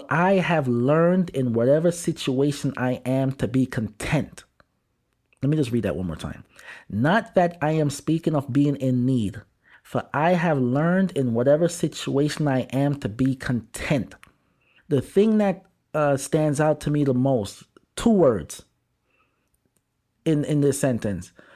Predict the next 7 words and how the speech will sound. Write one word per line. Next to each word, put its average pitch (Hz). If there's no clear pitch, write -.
the 127
word 143
learned 190
and 143
the 131
word 143
content. -